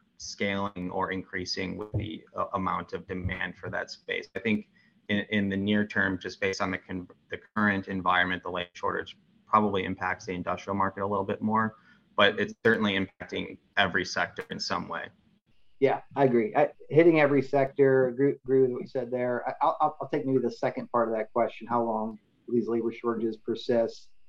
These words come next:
Speaker 2: And I think the, m-, my short answer to that is longer. Um, uh,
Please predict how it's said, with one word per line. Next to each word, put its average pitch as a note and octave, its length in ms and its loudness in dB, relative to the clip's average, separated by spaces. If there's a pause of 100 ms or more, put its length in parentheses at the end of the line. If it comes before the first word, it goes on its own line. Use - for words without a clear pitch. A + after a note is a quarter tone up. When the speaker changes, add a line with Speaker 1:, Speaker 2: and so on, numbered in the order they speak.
Speaker 2:
And C3+ 80 2
I C#3+ 80 6
think D#3 160 0
the, A#2+ 280 -4
m-, B2 220 -6
my A#2 160 -2
short D#3+ 260 2
answer A2+ 140 0
to A#2 80 -2
that A2+ 100 2
is A2 120 -2
longer. A2 560 -2 (500)
Um, A#2 800 4
uh, D3 80 2